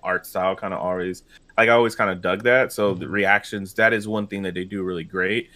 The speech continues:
Speaker 1: of, like, you know, implementing that, like, art style into the packaging, which they crush it with the Ultimates as well.
Speaker 2: Oh, yeah.
Speaker 1: But I'd just be curious to see what that even looks like. Like, that's it. But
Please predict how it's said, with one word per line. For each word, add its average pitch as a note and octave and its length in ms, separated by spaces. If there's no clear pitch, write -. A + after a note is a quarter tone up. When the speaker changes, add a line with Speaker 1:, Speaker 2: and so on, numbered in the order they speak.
Speaker 1:
of, G2+ 140
like, F2 480
you B2+ 160
know, F2+ 340
implementing G2+ 560
that, F2+ 300
like, F2 180
art F#2 160
style F2 300
into F2+ 200
the E2 60
packaging, E2 540
which G2+ 140
they G#2 200
crush F2 300
it - 20
with D#2 160
the D#2+ 80
Ultimates D#2+ 420
as - 140
well. D2 200
Speaker 2:
Oh, - 20
yeah. - 100
Speaker 1:
But - 80
I'd C3+ 120
just B2+ 160
be G#2+ 200
curious G2 340
to - 80
see F#2 140
what E2+ 100
that E2 140
even E2 240
looks - 200
like. C2 200
Like, D#2 200
that's - 260
it. E2 200
But E2+ 220